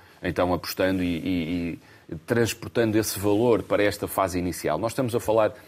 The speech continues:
esta utilização destas técnicas de silvicultura é na primeira fase de crescimento da árvore até à primeira extração. Depois retira-se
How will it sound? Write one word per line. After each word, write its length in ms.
esta 240
utilização 600
destas 340
técnicas 480
de 60
silvicultura 600
é 140
na 140
primeira 360
fase 460
de 80
crescimento 400
da 100
árvore 180
até 140
à 60
primeira 320
extração. 380
Depois 340
retira-se 540